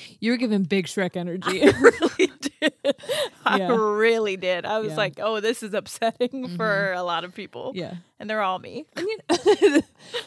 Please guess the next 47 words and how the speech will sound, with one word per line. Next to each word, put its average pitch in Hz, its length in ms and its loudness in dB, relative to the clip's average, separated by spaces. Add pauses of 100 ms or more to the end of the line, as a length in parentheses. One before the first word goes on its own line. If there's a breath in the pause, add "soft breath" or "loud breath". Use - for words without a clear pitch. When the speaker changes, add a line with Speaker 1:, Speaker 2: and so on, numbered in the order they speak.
(200)
Speaker 1:
you 403 100 -10
know 480 140 -4
what? 403 220 0
I, 359 140 0 (520)
I 427 200 2 (100)
think 233 380 -6
that 226 220 -2
if 240 140 -6
you 269 240 -4
like 233 280 -2
a 302 40 -4
middle 202 240 -4
part 202 280 -4
and 233 120 -4
you 233 60 -4
look 226 180 -4
good 196 120 -4
with 196 120 -8
a 208 40 -8
middle 175 200 -6
part, 262 280 -6
wear 240 440 -6
a 440 60 -6
middle 523 200 -2
part. 196 220 -4
Speaker 2:
Yeah. 254 260 -6
And 220 140 -8
if 233 100 -10
you 233 80 -6
don't, 277 420 -4 (480)
keep 214 240 -14
your 294 160 -8
hair 214 440 -6 (120)
the 240 120 -8
way 185 220 -6
that 208 140 -8
it's 277 180 -4
<laughs> - 20 -2
supposed - 400 -2
to 302 60 -6
be, 285 220 -12
the 214 120 -6
way 254 160 2
that 262 120 0
God 240 240 2
Speaker 1:
See, 302 320 -2
Speaker 2:
intended. 277 840 -2